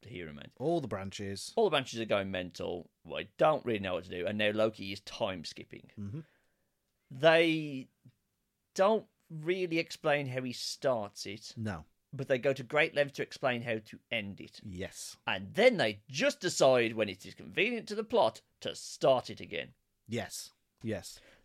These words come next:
Speaker 1: That's, I think, the main thing that annoyed me, is
Speaker 2: Mm.
Speaker 1: that they're not even sticking to their own fucking rules.
Speaker 2: No.
Speaker 1: That when he needs to time skip again, he can do it to avert disaster in the fifth episode.
Speaker 2: Mm-hmm.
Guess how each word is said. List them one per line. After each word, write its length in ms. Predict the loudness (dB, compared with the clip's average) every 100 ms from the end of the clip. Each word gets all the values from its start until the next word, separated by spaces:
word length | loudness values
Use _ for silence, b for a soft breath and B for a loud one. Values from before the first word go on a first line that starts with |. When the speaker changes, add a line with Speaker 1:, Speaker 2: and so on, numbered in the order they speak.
| -2
Speaker 1:
That's, 340 | 6 6 6
I 100 | 2
think, 200 | 2 0
the 100 | 0
main 380 | 2 2 2 2
thing 180 | -2 -2
that 100 | -2
annoyed 420 | -2 0 0 -2
me, 260 | -6 -8 -6
is 100 | -8
Speaker 2:
Mm. 20 | -4
Speaker 1:
that 60 |
they're 100 | -2
not 240 | 0 2 2
even 180 | 0 -8
sticking 380 | -8 -10 -10
to 80 | -8
their 160 | -6 -6
own 120 | -6 -8
fucking 320 | -8 -8 -12
rules. 300 | -12 -12 _ -6
Speaker 2:
No. 220 | -4 -4 -8 _ _ _ _ _ -6
Speaker 1:
That 260 | 2 2 0 _ -2
when 200 | 2 2
he 120 | 0
needs 400 | -2 -2 -2 -2 -6
to 120 | -4
time 280 | 0 0 0
skip 200 | -6 -8
again, 320 | -6 -6 -6 _ -16
he 80 |
can 440 | -14 -6 -6 -6 -6
do 200 | -8 -8
it 300 | -10 -14 -20 _
to 160 | -8 -6
avert 300 | -2 -2 -4
disaster 440 | -6 -8 -8 -12
in 120 | -12
the 140 | -12 -14 _
fifth 320 | -12 -12 -12
episode. 540 | -16 -18 -10 -8 -8 -6
Speaker 2:
Mm-hmm. 220 | -6 -6